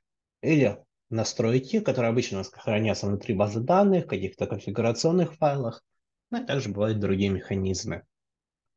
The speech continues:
И, конечно же, а, у нас идёт постепенное внедрение, то есть функции могут быть включены постепенно для ограниченных групп пользователей, что позволяет проводить поэтапное внедрение и мониторинг. А, мы также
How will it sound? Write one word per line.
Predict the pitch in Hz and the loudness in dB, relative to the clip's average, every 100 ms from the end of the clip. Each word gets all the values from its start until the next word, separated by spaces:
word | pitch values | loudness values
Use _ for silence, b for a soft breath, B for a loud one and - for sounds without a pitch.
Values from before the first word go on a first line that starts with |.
| _ _ | _ _
И, | 143 | -4
конечно | 139 123 156 - 131 | 0 0 0 -2 -2
же, | 127 113 - _ B B B B - | 0 -2 -6 _ B B B B -6
а, | 110 113 107 101 95 | 0 2 2 0 -2
у | 101 | 0
нас | 131 151 | 0 0
идёт | 117 123 123 | 0 -2 -4
постепенное | - 107 117 117 104 | -8 -4 0 0 0
внедрение, | 98 95 90 98 92 98 | 0 0 0 0 0 -2
то | 107 | -4
есть | 104 | -2
функции | 160 151 127 | 0 0 0
могут | 117 110 | 0 0
быть | 104 | -2
включены | - 104 104 123 123 104 - _ _ _ | -4 -4 -2 -2 -2 -2 -6 _ _ _
постепенно | 117 110 - 123 147 180 165 | -6 -6 -6 0 4 4 4
для | 101 113 | 2 0
ограниченных | 107 101 101 117 - 92 90 | 0 -2 -2 -2 -2 -6 -2
групп | 104 104 | -2 -2
пользователей, | - 139 135 120 110 107 95 98 B B | 0 0 2 0 -2 -4 -4 -6 B B
что | - 131 | -6 -4
позволяет | 107 98 101 110 95 - - | -2 0 0 2 0 -4 -6
проводить | 101 95 98 101 - - - | -4 -2 -2 -4 -6 -18 -2
поэтапное | 101 98 117 104 156 | -2 2 2 0 -2
внедрение | 143 98 92 170 180 107 | -4 -2 4 6 6 4
и | 107 | 2
мониторинг. | 101 87 - 95 80 78 - - _ _ _ _ _ - | 0 -2 0 0 0 -6 -12 -18 _ _ _ _ _ -10
А, | 107 | -8
мы | 95 92 90 98 135 165 | -6 -8 -6 0 2 4
также | 120 101 101 | 4 2 -4